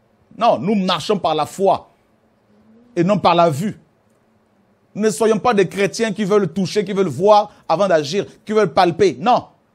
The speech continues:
Dieu a dit, là où deux ou trois s'assemblent en son nom, il est là. Croyez qu'il est là avec vous et qu'il agira.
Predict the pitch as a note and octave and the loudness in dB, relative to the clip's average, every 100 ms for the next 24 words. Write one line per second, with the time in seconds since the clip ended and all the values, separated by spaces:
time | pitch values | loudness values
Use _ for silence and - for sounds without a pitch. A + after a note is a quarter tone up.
0 | _ G2 F2 B2+ G#3 G#3 - _ _ - | _ -16 -8 0 2 2 -2 _ _ 0
1 | D#3+ C3 F3 G#3 - - D#3 F#3 F#3+ C#3+ | 0 0 -8 -8 -14 -6 2 2 2 0
2 | F3+ F3 E3 F3 F3 D3 C#3 F#3 F3+ D#3 | 2 2 0 -2 0 -4 -2 -2 -2 -4
3 | D#3 D#3+ D#3 E3+ G#3 C4+ - _ _ _ | -4 -6 -2 0 2 2 0 _ _ _
4 | _ _ - _ _ _ _ _ _ _ | _ _ -20 _ _ _ _ _ _ _
5 | _ F3+ F3+ F3 D3+ - _ _ _ - | _ 0 2 4 2 -4 _ _ _ -6
6 | F#3+ G3+ G3 G3 A#3 A3+ G#3 E3+ E3 F3+ | 0 2 4 6 4 4 -2 -4 0 0
7 | A3 D#3+ E3+ C#3+ F3 A#3+ - F3+ E3+ F#3 | 0 0 -2 -4 -6 -8 -6 -6 -4 -2
8 | D3+ A#2 D3 D#3+ C#3+ | -4 -2 -2 -2 -2